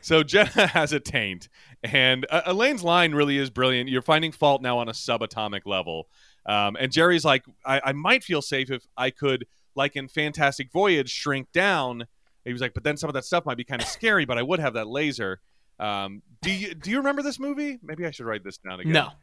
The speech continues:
Speaker 1: Might have to write down more homework. We've had, uh, I, I, I vaguely remember it, but I, I think he's even going further back, 'cause I remember a movie called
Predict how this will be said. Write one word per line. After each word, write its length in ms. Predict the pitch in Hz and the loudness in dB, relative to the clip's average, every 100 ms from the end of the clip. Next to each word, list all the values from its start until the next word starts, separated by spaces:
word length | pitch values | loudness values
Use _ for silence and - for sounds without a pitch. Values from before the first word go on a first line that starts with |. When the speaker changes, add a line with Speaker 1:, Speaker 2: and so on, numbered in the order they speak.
| _ 104 | _ -6
Speaker 1:
Might 100 | 120 | -6
have 100 | 135 | -2
to 60 | |
write 200 | 143 143 | -2 0
down 140 | 151 156 | -2 0
more 180 | 160 | -2
homework. 460 | 165 170 147 123 - - | 0 -2 -2 -4 -6 -14
We've 140 | 107 | -10
had, 300 | 127 127 120 | -4 -4 -4
uh, 220 | 123 120 120 _ _ _ _ | -4 -2 -6 _ _ _ _
I, 340 | 151 156 175 151 - | -2 0 -2 -4 -8
I, 80 | 160 | -8
I 40 | |
vaguely 520 | 160 131 233 277 202 170 | -6 0 0 0 0 0
remember 340 | 139 123 123 | 0 0 0
it, 100 | 131 123 | -2 -4
but 160 | 151 - | -10 -4
I, 460 | 185 262 269 254 - _ _ _ _ _ - | 2 2 2 -2 -8 _ _ _ _ _ 0
I 60 | 262 | 0
think 220 | 277 240 | 0 -6
he's 240 | 208 170 | -6 -4
even 180 | 185 165 | -4 -2
going 320 | 151 147 139 | 0 0 0
further 560 | 123 - 180 208 202 151 | -8 -8 -2 0 0 -2
back, 520 | 120 110 107 110 _ _ _ - | 0 0 0 -2 _ _ _ -16
'cause 120 | 143 - | -12 -2
I 100 | 202 | 0
remember 280 | 240 185 165 | 2 0 -2
a 40 | |
movie 180 | 147 135 | -2 -4
called 220 | 139 123 | -4 -6